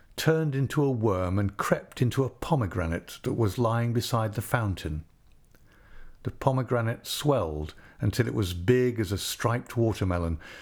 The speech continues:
and the wolf turned immediately into a snow-white rooster. The pomegranate flew in the air and fell on the marble floor of the raised hall,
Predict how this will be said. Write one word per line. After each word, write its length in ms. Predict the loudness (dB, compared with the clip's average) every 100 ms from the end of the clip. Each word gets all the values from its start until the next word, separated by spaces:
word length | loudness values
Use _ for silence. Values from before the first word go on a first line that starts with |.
| -18 -12 -2
and 140 | 2
the 80 | 2
wolf 500 | 2 2 0 -6 -10
turned 400 | 0 0 2 0
immediately 720 | 2 2 2 0 -2 0 2
into 200 | 0 0
a 60 | -2
snow-white 720 | -2 0 2 2 0 -2 0
rooster. 480 | 2 0 0 -2 -4 -4 _ _ _ _ _ -20 -20 _ -20 -16
The 60 | -6
pomegranate 680 | 0 2 0 -4 -4 -4 -6 -18 -20 -20 -18
flew 420 | -4 2 4 4
in 140 | 2
the 160 | 2 2
air 260 | 0 -2 -4 -2
and 160 | 0 0
fell 340 | -2 0 2
on 120 | 2 0
the 60 |
marble 420 | 0 2 2 0
floor 440 | -2 2 2 4 2
of 80 | 0
the 100 | 2
raised 420 | 2 2 0 0
hall, 380 | 2 2 2